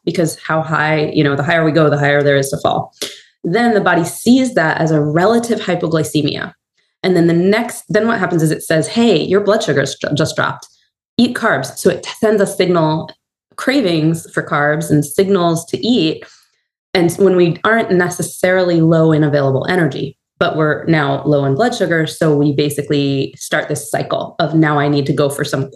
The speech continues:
quick available carb again, thus this cycle. So when we eat the right amount of carbs or eat them in a way that makes them absorb a little bit more slowly under, like, a longer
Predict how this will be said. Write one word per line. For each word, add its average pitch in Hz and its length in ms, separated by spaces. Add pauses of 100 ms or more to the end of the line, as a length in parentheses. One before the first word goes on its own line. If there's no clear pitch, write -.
quick - 280 (300)
available 143 480
carb - 380
again, 147 420 (360)
thus 160 340
this - 240
cycle. - 440 (600)
So - 340 (360)
when 208 340
we 165 400 (300)
eat - 460
the 156 280
right 185 380
amount 156 200
of 143 80
carbs 139 440
or 165 160
eat 214 180
them 220 140
in 190 100
a 160 80
way 151 300
that 185 160
makes 160 220
them 156 120
absorb 165 640
a 160 80
little 151 320
bit 147 220
more 147 260
slowly 151 800
under, 147 380
like, 139 200
a 143 100
longer 151 560